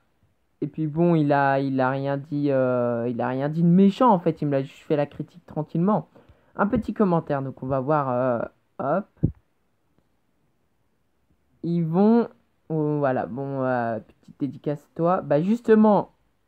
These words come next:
je trouve qu'il a été sympa de lui, de le rendre. J'aurais été lui, je n'aurais même pas rendu. Il aurait pu détruire le serve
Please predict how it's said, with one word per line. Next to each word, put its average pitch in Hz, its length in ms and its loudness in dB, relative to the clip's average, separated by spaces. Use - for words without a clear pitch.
je 147 60 -2
trouve 262 440 0
qu'il 180 220 0
a 165 80 6
été 208 240 2
sympa 208 560 2
de 160 100 -2
lui, 151 380 0
de 160 140 -2
le 160 120 2
rendre. 160 560 0
J'aurais 185 380 4
été 175 240 4
lui, 196 420 2
je 170 140 2
n'aurais 156 280 2
même 214 360 4
pas 214 220 2
rendu. 175 460 0
Il 156 120 0
aurait 202 220 6
pu 185 180 -4
détruire 220 540 2
le 175 120 4
serve 220 540 0